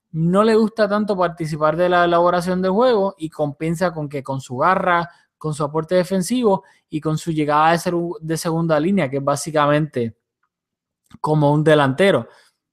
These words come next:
Aquí lo comentamos de que Paulinho muchas veces, entre comillas, es hasta el,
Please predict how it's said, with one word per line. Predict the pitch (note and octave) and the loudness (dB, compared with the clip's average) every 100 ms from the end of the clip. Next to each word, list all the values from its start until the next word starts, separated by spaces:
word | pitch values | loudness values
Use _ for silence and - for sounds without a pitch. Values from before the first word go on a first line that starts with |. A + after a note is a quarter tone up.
| - | -18
Aquí | B2+ B2+ C#3 | -16 -8 -2
lo | D3+ | 0
comentamos | D3+ D3+ C#3+ D3+ D#3+ D#3 | 2 0 0 0 2 0
de | C#3+ C3 | -2 -2
que | C3+ | -4
Paulinho | C3 C3 B2+ C3+ C#3 D3 | -2 -2 0 -2 0 0
muchas | D3 D#3 E3+ C#3+ | 0 -2 -4 -2
veces, | D#3+ F3+ F3+ | -2 0 -2
entre | D#3+ D3+ C3+ | -2 -4 -6
comillas, | C3+ C3+ D#3 D3+ | -4 -4 -2 0
es | E3 | 0
hasta | E3+ - D3 | -2 -2 -2
el, | C3 B2+ | -2 -6